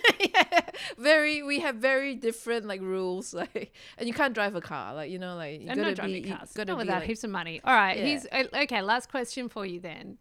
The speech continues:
Speaker 2: Um, what's the, well, what's the naughtiest thing you've done in Australia then?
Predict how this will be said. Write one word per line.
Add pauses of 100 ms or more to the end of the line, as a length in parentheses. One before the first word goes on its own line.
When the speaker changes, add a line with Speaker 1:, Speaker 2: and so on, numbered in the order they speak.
(320)
Speaker 2:
Um, (320)
what's (100)
the, (280)
well,
what's
the
naughtiest
thing
you've
done
in
Australia
then?